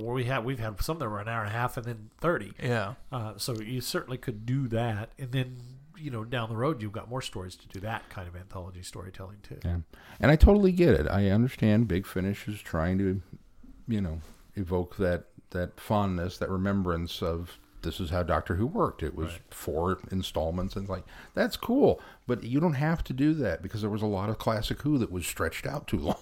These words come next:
Speaker 1: Yeah.
Speaker 2: Well, and there's a lot of classic Who that was, you know, three episodes or two episodes, too.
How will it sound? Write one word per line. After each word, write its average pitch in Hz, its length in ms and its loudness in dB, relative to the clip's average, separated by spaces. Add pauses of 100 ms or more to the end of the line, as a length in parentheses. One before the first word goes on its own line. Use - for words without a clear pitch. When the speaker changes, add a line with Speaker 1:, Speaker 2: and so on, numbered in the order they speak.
Speaker 1:
Yeah. 117 180 4
Speaker 2:
Well, 131 260 8
and 127 120 8
there's 127 160 10
a 123 60 8
lot 123 160 10
of 117 160 2
classic 120 380 0
Who 120 240 0
that 107 180 2
was, 110 420 -4
you 123 80 -4
know, 101 300 -6 (240)
three 185 260 2
episodes - 640 -6
or - 160 -12 (140)
two 220 200 -2
episodes, - 580 -8
too. 131 400 -6